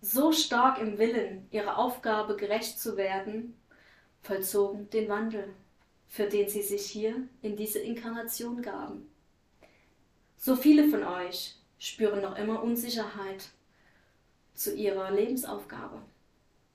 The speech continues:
Das ist deine Aufgabe, Lichtträger, dich zu transformieren, deinen Schmerz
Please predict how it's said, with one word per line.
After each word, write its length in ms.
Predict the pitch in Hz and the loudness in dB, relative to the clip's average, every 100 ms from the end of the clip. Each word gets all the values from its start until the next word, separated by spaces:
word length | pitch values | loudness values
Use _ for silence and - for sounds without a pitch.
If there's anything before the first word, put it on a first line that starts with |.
| _ _ _ _ _ | _ _ _ _ _
Das 260 | 240 277 294 | 0 2 2
ist 200 | 226 - | -4 -2
deine 320 | 240 262 - | 0 0 0
Aufgabe, 520 | 262 294 254 214 196 | 0 0 0 2 2
Lichtträger, 760 | 196 214 - - 196 185 165 - - _ _ _ - - - - | 0 -2 -6 -6 -6 -6 -8 -12 -16 _ _ _ -20 -20 -14 4
dich 260 | 311 311 | 6 6
zu 100 | - | 2
transformieren, 920 | - 240 254 - 214 214 247 226 190 190 - _ | -2 0 2 2 2 0 0 -2 -4 -12 -20 _
deinen 420 | - 240 302 302 - | 0 4 8 8 6
Schmerz 680 | - 240 226 226 - - | 4 0 -2 -4 -6 -8